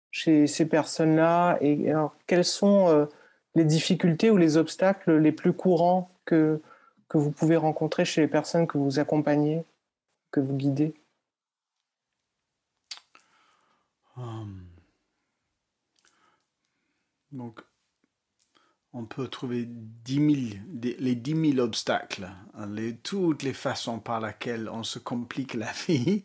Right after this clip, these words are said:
Speaker 2: hein. Mais en gros, il y a, il y a trois, trois directions essentiellement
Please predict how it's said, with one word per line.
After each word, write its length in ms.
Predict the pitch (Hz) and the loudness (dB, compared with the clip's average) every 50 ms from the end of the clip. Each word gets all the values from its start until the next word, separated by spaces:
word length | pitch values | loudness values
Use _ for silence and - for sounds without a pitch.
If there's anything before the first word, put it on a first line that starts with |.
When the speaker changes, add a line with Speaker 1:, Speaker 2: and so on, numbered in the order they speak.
| _ _ - | _ _ -14
Speaker 2:
hein. 280 | 120 113 123 135 147 - - - - - - - _ _ | -12 -10 -10 -12 -12 -14 -16 -20 -20 -20 -20 -20 _ _
Mais 160 | 139 139 139 | -4 -2 0
en 220 | 139 139 135 143 143 | 0 0 0 0 -2
gros, 720 | 131 - - - 170 180 196 220 254 262 247 226 196 - _ _ _ _ _ _ _ _ _ _ _ _ _ | -2 -4 -6 -4 0 2 2 2 2 0 -2 -4 -8 -12 _ _ _ _ _ _ _ _ _ _ _ _ _
il 80 | 170 | -8
y 80 | 139 135 | -6 -6
a, 380 | 131 127 123 117 113 113 107 - - - _ _ _ _ - | -4 -2 -2 -2 -4 -6 -8 -14 -20 -20 _ _ _ _ -8
il 80 | 139 | -8
y 20 | 139 | -8
a 60 | 127 | -8
trois, 720 | - _ - - - - 185 180 170 151 175 - - _ _ _ | -8 _ -10 -8 -2 0 2 2 2 2 -2 -6 -8 _ _ _
trois 1000 | - - - - 170 160 160 156 151 151 151 151 151 147 147 147 143 143 143 139 139 135 131 | -14 -14 -12 -10 -8 -6 -6 -6 -6 -8 -10 -10 -10 -10 -10 -12 -12 -12 -12 -12 -12 -14 -14
directions 1120 | 131 127 120 113 113 120 117 - 165 165 147 170 175 180 - - - - - 139 123 113 107 - _ _ _ _ _ _ _ _ _ - | -14 -14 -14 -14 -16 -10 -2 0 0 2 2 0 -2 -4 -8 -8 -6 -4 -4 -6 -6 -8 -12 -18 _ _ _ _ _ _ _ _ _ -8
essentiellement 800 | 135 131 - - 139 127 - - - 113 107 107 101 104 - | -6 -6 -6 -6 -6 -6 -6 -8 -8 -8 -10 -10 -12 -14 -16